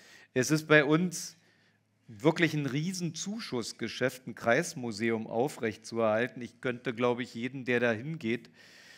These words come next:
eine S-Bahn-Karte kaufen und die Eintrittskarte für ein tolles Berliner Museum bezahlen. So viel Geld käme zusammen, wenn wir das Museum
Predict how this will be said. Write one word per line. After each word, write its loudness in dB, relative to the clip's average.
eine 2
S-Bahn-Karte 4
kaufen 4
und 0
die 6
Eintrittskarte 4
für 0
ein -4
tolles 2
Berliner 4
Museum -2
bezahlen. 2
So 0
viel -2
Geld 6
käme 2
zusammen, 2
wenn -4
wir 4
das 0
Museum 2